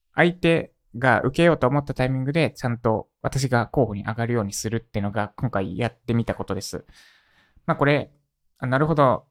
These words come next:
なるほど、そうやるんだって思うかもしれないですけど、まだ今実験中なので、これでうまくいくかは分かりません。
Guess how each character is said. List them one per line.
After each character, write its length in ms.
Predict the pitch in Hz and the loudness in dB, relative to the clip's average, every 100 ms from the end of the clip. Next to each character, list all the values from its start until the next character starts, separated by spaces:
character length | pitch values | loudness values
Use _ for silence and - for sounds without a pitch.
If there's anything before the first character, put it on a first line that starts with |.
| _ _ _ _ _ 120 | _ _ _ _ _ -4
な 120 | 123 | 0
る 60 | 151 | 2
ほ 100 | 147 | 0
ど、 80 | |
そ 120 | 120 147 | 2 2
う 40 | |
や 60 | 147 | 2
る 100 | 143 | 0
ん 20 | |
だ 80 | - | -2
っ 80 | |
て 80 | - | -4
思 120 | 110 - | 0 0
う 40 | |
か 160 | 131 117 | 2 2
も 60 | 101 | 0
し 40 | |
れ 60 | 107 | -4
な 60 | |
い 20 | 104 | -8
で 40 | |
す 60 | - | -10
け 80 | 107 | -6
ど、 100 | 139 | -2
ま 120 | 156 | 0
だ 80 | 143 | 2
今 160 | 123 | 0
実 200 | 127 120 | -2 -6
験 200 | - 156 | -2 -2
中 180 | 151 151 | -2 -4
な 100 | 151 | -4
の 80 | 110 | -4
で、 260 | 101 104 - _ _ _ _ _ _ _ _ - | -4 -8 -12 _ _ _ _ _ _ _ _ -8
こ 100 | - | -2
れ 60 | 156 | 2
で 100 | 143 | 4
う 60 | |
ま 100 | 165 | 4
く 80 | - | 2
い 40 | 101 | -2
く 60 | |
か 120 | 113 | -2
は 120 | 101 85 | 0 -2
分 120 | 110 | -4
か 100 | 117 | -4
り 60 | |
ま 100 | 110 | -4
せ 120 | - | -6
ん。 120 | 95 | -10